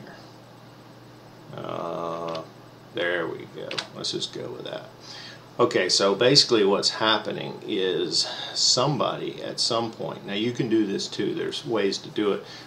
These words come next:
with Open C V, but somebody at some point took a bunch of pictures of faces. And then they put 'em into some kind of statistical out, uh, you know,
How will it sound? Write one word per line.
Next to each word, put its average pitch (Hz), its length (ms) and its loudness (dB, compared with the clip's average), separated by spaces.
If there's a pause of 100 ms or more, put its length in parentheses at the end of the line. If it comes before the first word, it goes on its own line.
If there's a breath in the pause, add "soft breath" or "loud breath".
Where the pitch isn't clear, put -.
(100)
with 98 160 0
Open - 260 -2
C - 240 -2
V, 90 240 -4
but - 160 -6
somebody 127 480 2
at - 100 -8
some 113 300 0
point - 400 -8
took - 220 -10
a - 40 -12
bunch 110 600 -4
of - 180 -10
pictures - 540 -8 (100)
of - 140 -6
faces. - 640 -10 (1200 loud breath)
And 85 580 -4 (180)
then 98 340 0
they 80 180 -2
put - 260 -4
'em 135 80 -2
into 113 320 -4
some 82 300 -4
kind 85 260 -8
of 78 60 -4
statistical - 840 -8 (640 loud breath)
out, 71 220 -6 (100)
uh, 80 220 -6 (160)
you - 80 -8
know, - 160 -8